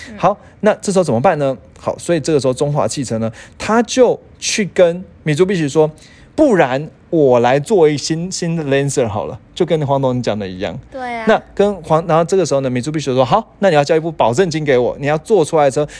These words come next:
Speaker 2: 你要挂上我的 logo，你要给我保证金。好，
Speaker 1: 嗯。
Speaker 2: 那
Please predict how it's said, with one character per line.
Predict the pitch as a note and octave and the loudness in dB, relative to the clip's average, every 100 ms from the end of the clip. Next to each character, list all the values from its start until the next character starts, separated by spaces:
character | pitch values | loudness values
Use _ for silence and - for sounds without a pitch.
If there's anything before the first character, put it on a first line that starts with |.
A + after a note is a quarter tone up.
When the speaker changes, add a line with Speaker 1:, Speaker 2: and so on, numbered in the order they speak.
| - | -6
Speaker 2:
你 | |
要 | E3 | -4
挂 | E3+ G#3+ | 2 2
上 | F3 E3+ | 2 -4
我 | A#2+ | -2
的 | |
logo， | A#2+ C3+ C3+ | 0 0 0
你 | A2+ | -2
要 | A#2 A#2+ | -2 -2
给 | A#2+ | -4
我 | A2 | -2
保 | G#2 | -2
证 | A2+ G#2 | -4 -8
金。 | F#2+ E2 - _ - | -10 -16 -20 _ -6
好， | C#3+ E3 - _ | -4 -4 -6 _
Speaker 1:
嗯。 | - | -4
Speaker 2:
那 | D#3 C#3+ C3 | 0 0 0